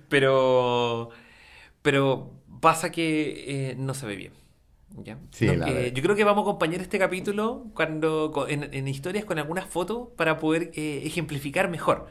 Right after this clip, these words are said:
Speaker 1: para cuando la gente lo esté viendo entienda a qué se refiere.
Speaker 2: Es que el mueble genérico es demasiado, es demasiado específico.
Speaker 1: Sí.
Speaker 2: Siento que,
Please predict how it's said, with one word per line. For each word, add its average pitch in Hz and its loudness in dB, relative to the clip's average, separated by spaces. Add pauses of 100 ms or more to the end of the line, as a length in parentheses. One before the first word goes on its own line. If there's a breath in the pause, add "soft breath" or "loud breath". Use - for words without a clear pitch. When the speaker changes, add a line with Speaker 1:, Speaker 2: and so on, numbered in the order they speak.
(140 loud breath)
Speaker 1:
para 117 -2
cuando 123 -2
la 117 -2
gente 165 -6
lo 160 -2
esté 160 -4
viendo 208 0
entienda 190 -2
a - -10
qué 175 -8
se 185 -4
refiere. 165 2
Speaker 2:
Es 135 8
que 143 6
el 127 8
mueble 127 6
genérico 127 2
es 127 4
demasiado, 123 0
es 117 4
demasiado 120 4
específico. 107 -2 (160)
Speaker 1:
Sí. - -20
Speaker 2:
Siento 131 2
que, 131 6